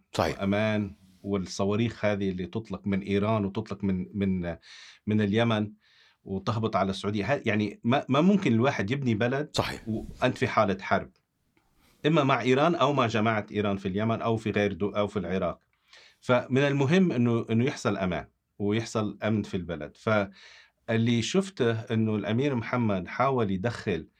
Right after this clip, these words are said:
Speaker 2: الصين على الخط في المفاوضات مع الإيرانيين لتقليص أو ل-، آه،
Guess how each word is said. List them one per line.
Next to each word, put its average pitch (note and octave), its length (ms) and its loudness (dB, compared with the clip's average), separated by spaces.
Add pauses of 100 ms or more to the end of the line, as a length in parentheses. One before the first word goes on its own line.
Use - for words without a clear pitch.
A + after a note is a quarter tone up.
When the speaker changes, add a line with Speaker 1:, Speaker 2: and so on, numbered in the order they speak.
(440)
Speaker 2:
الصين G#2+ 560 0 (300)
على B2 220 2
الخط G#2+ 580 -2 (220)
في A#2+ 580 0
المفاوضات G2 800 0
مع F2+ 140 0
الإيرانيين F#2 840 -4 (360)
لتقليص C3 960 0
أو B2+ 400 2
ل-، G#2 400 2 (120)
آه، F#2 360 -2